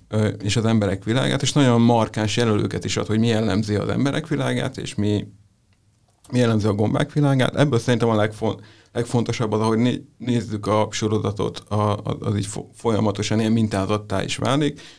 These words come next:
Szóval az emberek világát két dolog jellemzi folyamatosan a sorozatban. A nagyon markáns etikai ha-, er-, etikai erkölcsi határhelyzetek, tehát, hogy néha, mint hogyha ilyen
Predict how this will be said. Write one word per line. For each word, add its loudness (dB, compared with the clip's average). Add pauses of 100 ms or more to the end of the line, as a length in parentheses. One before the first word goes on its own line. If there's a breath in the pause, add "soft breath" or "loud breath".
Szóval 0
az 2
emberek 0
világát 0
két 0
dolog 0
jellemzi 2
folyamatosan -2
a -4
sorozatban. -2 (280 loud breath)
A 0
nagyon 4
markáns 2
etikai 0
ha-, 0
er-, -4
etikai -2
erkölcsi -2
határhelyzetek, 0
tehát, -4
hogy 0
néha, 2
mint 0
hogyha 0
ilyen 2